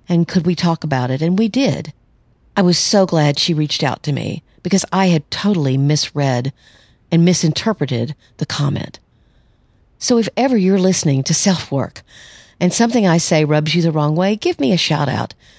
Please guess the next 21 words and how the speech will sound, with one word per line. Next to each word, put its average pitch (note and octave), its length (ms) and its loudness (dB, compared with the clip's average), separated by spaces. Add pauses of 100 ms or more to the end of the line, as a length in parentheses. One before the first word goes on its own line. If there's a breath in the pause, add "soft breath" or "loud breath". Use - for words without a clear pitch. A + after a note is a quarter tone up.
(460 soft breath)
It G3 100 2
may F3 160 4
be E3+ 160 4
that D3+ 140 2
we D3+ 120 2
disagree, D3+ 800 0 (120)
and D#3 160 2
that - 260 -2
can C#3 140 -4
be C#3+ 140 0
okay C3+ 300 -2
too, G3+ 320 -2
of - 120 -6
course. - 400 -8 (840 loud breath)
But F#3+ 140 0
especially B3 400 0
if E3+ 100 0
I D#3 100 4
misread D#3 520 2
an D3+ 120 0
email D3 540 0